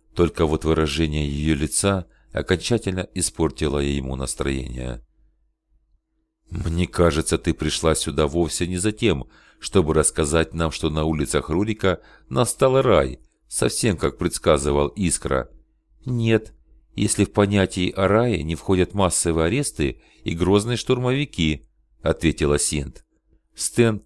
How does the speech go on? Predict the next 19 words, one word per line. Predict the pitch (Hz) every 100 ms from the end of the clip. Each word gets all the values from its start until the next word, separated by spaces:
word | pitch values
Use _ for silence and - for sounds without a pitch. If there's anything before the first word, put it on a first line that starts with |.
| _
отреагировал | - - 104 107 110 113 98 95 92
на | 95 95
это | 90 82
заявление | 87 90 90 95 82 78
в |
своей | 76 90 92 82
самой | - - 113 113 113 -
изысканной | 87 73 73 - 85 85
дипломатической | 82 80 78 76 73 - - 65 76 73
манере. | 73 73 65 62 58 - _ _ _ _ _ _
"Что | - 71 - - 80
за | 73 71 73
дерьмо | 78 76 87 92 85 - - -
ты | 98
нам | 85 78
тут | 80 85 -
на | 87 73
уши | 65 - 73
вешаешь?" | 71 71 - 64 - -